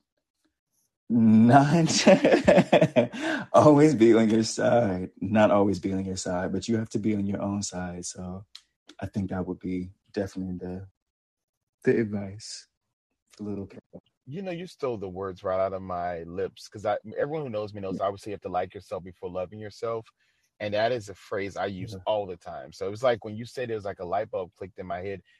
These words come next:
Speaker 2: it's an affirmation that many people need to maybe start to assert within themselves. You have to like me in order to love me. And it's okay
Speaker 1: Mm-hmm.
Speaker 2: to disagree that
Speaker 1: Mm-hmm.
Speaker 2: that person's uniqueness doesn't have to be your treasure. Like,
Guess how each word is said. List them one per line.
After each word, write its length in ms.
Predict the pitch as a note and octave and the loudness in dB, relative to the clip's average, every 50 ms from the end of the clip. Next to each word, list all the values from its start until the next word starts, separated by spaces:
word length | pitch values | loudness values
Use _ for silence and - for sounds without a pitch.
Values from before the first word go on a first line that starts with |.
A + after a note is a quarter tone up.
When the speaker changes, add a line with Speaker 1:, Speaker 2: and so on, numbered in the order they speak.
| _ _ - | _ _ -12
Speaker 2:
it's 180 | C3+ B2+ - | -10 -10 -10
an 80 | C3+ - - | -10 -4 -2
affirmation 960 | A#2 A#2+ A#2+ - - A2 G#2 G2 G2 A2 B2+ - - - F2 D2 D2+ D#2+ G2 _ - - - - _ - | -2 -2 -2 -4 -8 -14 -10 -8 -8 -8 -8 -10 -14 -16 -14 -16 -16 -18 -20 _ -18 -18 -18 -18 _ -4
that 180 | - G2 G2 E2 | -4 -4 -2 -2
many 200 | A2 A2 A2 G#2+ | -6 -6 -8 -8
people 640 | G2 A2+ A2 - - G#2+ G#2+ G#2+ G#2+ G#2 G2+ - - | -8 -10 -12 -8 -6 -6 -4 -4 -4 -6 -8 -12 -14
need 240 | A2+ A#2+ A#2+ A#2 A2+ | -14 -12 -12 -12 -14
to 60 | - G#2+ | -14 -12
maybe 380 | G#2+ G2+ G#2+ G#2+ G2 G#2+ G2+ | -10 -10 -10 -10 -12 -14 -16
start 420 | - - - - G#2+ G2+ - - - | -16 -14 -8 -4 -4 -4 -4 -6 -10
to 160 | - A2+ G2 | -18 -16 -16
assert 380 | F#2 - - - G2 G#2+ F#2 - | -16 -14 -12 -10 -10 -10 -10 -12
within 340 | - G2 E2+ - G2 F#2 F2+ | -16 -18 -16 -16 -16 -14 -14
themselves. 580 | E2+ E2 E2 _ - B2+ C#3 A#2 B1+ - - _ _ _ _ _ - | -16 -18 -16 _ -8 -6 -6 -6 -6 -8 -12 _ _ _ _ _ -4
You 60 | D3+ | -2
have 180 | D#3 D#3 D#3 - | -2 -2 -2 -4
to 80 | D3 C3 | -6 -6
like 360 | B2 B2 B2 C#3+ D3 _ G#2+ | -4 -2 -4 -4 -4 _ -14
me 140 | G#2+ A2 A2 | -12 -12 -10
in 60 | G#2+ | -10
order 240 | G#2 G2+ G#2 G#2 G2+ | -8 -8 -8 -10 -10
to 60 | G2 F#2+ | -10 -8
love 260 | F#2 F#2+ G2 F#2+ F2+ _ | -6 -6 -6 -6 -8 _
me. 260 | - C2 A1 _ _ _ _ _ _ _ _ _ - - | -20 -20 -20 _ _ _ _ _ _ _ _ _ -4 -2
And 440 | C#3 C#3+ C#3+ C#3 C3+ C3+ C3 A#2 _ _ _ - | -2 -2 0 -2 -2 -4 -6 -8 _ _ _ -4
it's 220 | D3 D#3+ - - | -4 -4 -4 -4
okay 420 | F#3 F3 - - F3 D#3+ - - F#2+ | -8 -8 -6 -4 -4 -2 -2 -4 -6
Speaker 1:
Mm-hmm. 20 | - - | -8 -12
Speaker 2:
to 160 | - C#3+ C3 | -12 -12 -10
disagree 1000 | B2 A2 B2 C#3 - - C3+ A2+ F#2+ G#2+ B2 D#3+ F3 C#3 A2+ A2 A2+ A#2+ B2+ - _ _ _ _ _ _ _ - | -8 -8 -8 -8 -8 -10 -14 -12 -12 -10 -10 -10 -8 -8 -8 -10 -12 -14 -16 -20 _ _ _ _ _ _ _ -6
that 400 | A2+ C3+ B2+ A#2+ A#2 A2+ - G2 | 0 2 4 6 6 4 2 0
Speaker 1:
Mm-hmm. 80 | F#2 - | -2 0
Speaker 2:
that 220 | C3+ - A#2 - _ | 2 2 2 2 _
person's 440 | - D3+ C#3+ C#3 - C#3 B2+ A2+ A2+ | -4 -4 -4 -4 -6 -12 -12 -12 -10
uniqueness 520 | A2+ A2+ A#2 C3+ C#3 - - C3 A#2+ - | -10 -8 -8 -10 -10 -10 -10 -10 -8 -4
doesn't 280 | - B2+ B2+ B2 B2 A#2 | -2 -2 -2 -2 -4 -8
have 260 | A#2+ A#2 A#2+ C#3+ _ | -4 -4 -4 -4 _
to 100 | - A#2+ | -10 -14
be 220 | G#2+ A2+ A2+ A2 G#2+ | -12 -10 -10 -10 -10
your 300 | G2 F#2+ F2+ A2+ A#2+ A2+ | -10 -10 -8 -8 -10 -10
treasure. 500 | - - B2+ B2+ D#3 C3+ - C#2 A#1+ C#2+ | -8 -6 -4 -4 -4 -6 -8 -12 -8 -6
Like, 220 | F2+ F2 F2+ F2 | -4 -4 -6 -6